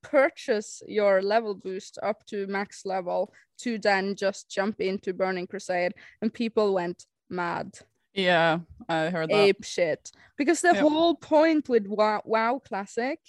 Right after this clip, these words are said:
Speaker 1: was that you would feel achievement from painfully grinding these levels yourself.
Speaker 2: Mm-hmm. Yep. They've also said about the cross faction thing that they're doing in retail is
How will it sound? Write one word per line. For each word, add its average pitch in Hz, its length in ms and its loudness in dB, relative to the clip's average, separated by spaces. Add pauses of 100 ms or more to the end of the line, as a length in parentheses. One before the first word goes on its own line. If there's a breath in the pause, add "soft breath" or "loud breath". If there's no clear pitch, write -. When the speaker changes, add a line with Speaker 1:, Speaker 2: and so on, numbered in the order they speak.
(180)
Speaker 1:
was 240 240 0
that 220 340 2
you 240 480 -4
would 214 300 -6
feel 202 460 -4
achievement 196 1080 -4
from 196 280 -4 (640 loud breath)
painfully 339 760 0
grinding 202 500 0
these 190 260 -4
levels 185 460 0
yourself. 175 540 -6
Speaker 2:
Mm-hmm. 214 320 4 (200)
Yep. 208 280 -2 (340)
They've 220 200 4
also 220 280 2
said 202 280 0
about 160 260 -2
the 160 80 -8
cross - 280 -6
faction 165 380 -6
thing 147 200 -4
that 143 120 -4
they're 156 100 -2
doing 151 260 0
in 147 100 0
retail 160 400 0
is 151 160 -4